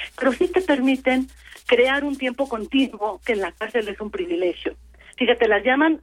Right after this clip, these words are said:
tres veces a la lista, las llaman para sus procesos jurídicos, a gritos las llaman también para que ayuden en las labores que tienen que ayudar muchas veces sin, muchas o todas,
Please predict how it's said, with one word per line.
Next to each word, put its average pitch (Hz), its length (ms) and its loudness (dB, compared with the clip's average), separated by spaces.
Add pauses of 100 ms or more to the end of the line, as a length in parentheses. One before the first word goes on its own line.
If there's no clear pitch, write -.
(160)
tres 247 260 0
veces 240 320 -4
a 214 60 -4
la 180 120 -4
lista, 180 380 -8
las 185 160 -4
llaman 233 240 0
para 208 220 0
sus 190 100 -10
procesos 190 440 -8
jurídicos, 190 640 -4 (280)
a 202 140 4
gritos 269 420 2
las 220 140 0
llaman 226 260 -2
también 196 540 0 (360)
para 190 220 2
que 208 220 2
ayuden 220 500 0
en 202 120 -2
las 175 120 0
labores 185 380 2
que 190 100 -6
tienen 202 260 -2
que 202 100 0
ayudar 185 280 2
muchas 196 300 -2
veces 190 260 -2
sin, 170 300 -2
muchas 247 420 2
o 160 80 0
todas, 208 400 2